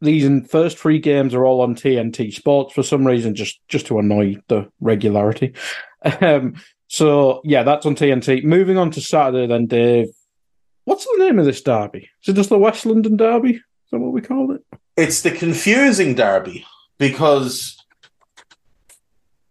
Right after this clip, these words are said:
Speaker 2: it is West London, obviously,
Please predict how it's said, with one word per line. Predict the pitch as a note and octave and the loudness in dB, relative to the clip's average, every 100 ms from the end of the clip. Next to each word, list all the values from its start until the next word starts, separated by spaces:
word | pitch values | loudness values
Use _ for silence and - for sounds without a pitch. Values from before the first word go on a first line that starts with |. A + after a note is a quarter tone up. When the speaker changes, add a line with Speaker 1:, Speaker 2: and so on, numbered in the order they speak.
| _ _ _ _ _ _ _ | _ _ _ _ _ _ _
Speaker 2:
it | D#3 | 0
is | G#3 A#3 | 2 2
West | A3 F#3+ - | 2 2 2
London, | D#3+ B2+ A#2+ | 0 0 0
obviously, | A2 G#2 F#2+ - F2 G2+ | 0 -2 -6 -10 -16 -18